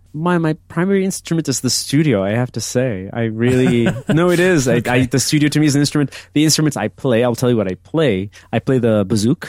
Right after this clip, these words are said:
Speaker 1: which is a, uh, in Arabic we say bouzouki, but in
Speaker 2: Mm-hmm.
Speaker 1: English, bouzouki. And it's a lute. It's a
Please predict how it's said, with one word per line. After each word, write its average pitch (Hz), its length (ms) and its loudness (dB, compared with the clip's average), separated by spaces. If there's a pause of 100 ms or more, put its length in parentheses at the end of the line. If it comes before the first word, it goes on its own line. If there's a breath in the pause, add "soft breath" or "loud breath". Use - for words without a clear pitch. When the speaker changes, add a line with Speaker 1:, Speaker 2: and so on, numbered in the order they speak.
(120)
Speaker 1:
which 113 200 -6
is 104 160 -2
a, 98 380 0
uh, 92 160 -4
in 101 180 -8
Arabic 101 380 -2
we 104 60 -8
say - 140 -4
bouzouki, 113 460 -4 (220)
but - 240 -6
in 95 260 -10
Speaker 2:
Mm-hmm. 110 160 -6
Speaker 1:
English, 107 320 -10
bouzouki. - 880 -6
And 123 180 2
it's 120 280 -2
a 110 160 2
lute. 107 440 0
It's 113 160 -4
a 120 40 2